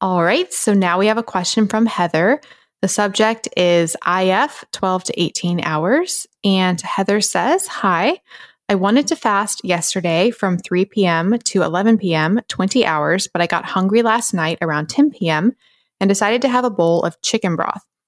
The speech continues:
I had coffee at nine A M this morning. Did I make it so it was not beneficial to me, or is that still a beneficial fast? I'm trying to heal leaky gut. I have a hard time going too long on a fast. Can I still benefit from shorter fasts or fasts that just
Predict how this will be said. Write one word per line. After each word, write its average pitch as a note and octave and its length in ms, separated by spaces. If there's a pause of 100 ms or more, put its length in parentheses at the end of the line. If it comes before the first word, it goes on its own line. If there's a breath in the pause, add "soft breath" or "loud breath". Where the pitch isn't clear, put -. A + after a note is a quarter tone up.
(360)
I F#3+ 40
had F#3 160
coffee A3 440
at G3+ 120
nine F3 240
A F3 120
M D#3+ 120
this E3 180
morning. A#3 300 (480)
Did G3 140
I G3+ 80
make G3+ 260
it D4+ 200
so G#3 200
it - 40
was F3 160
not G#3+ 300
beneficial G#3+ 460
to - 100
me, F3 300 (400)
or F#3 100
is F3+ 120
that G3 220
still G3 480
a G#3+ 80
beneficial E3+ 720
fast? - 400 (100)
I'm F#3 140
trying F#3 360
to A#3+ 100
heal F#3+ 280
leaky E3 320
gut. - 220 (560)
I - 40
have F3+ 100
a F#3 40
hard G#3 220
time A3+ 320
going F#3 300
too A3+ 160
long F3 340
on A3 120
a B3 40
fast. E3 640
Can G3+ 100
I F3+ 80
still G3+ 320
benefit F#3 480
from E3+ 140
shorter G#3+ 320
fasts A3 560 (280)
or F3 120
fasts F3 380
that F3+ 140
just - 320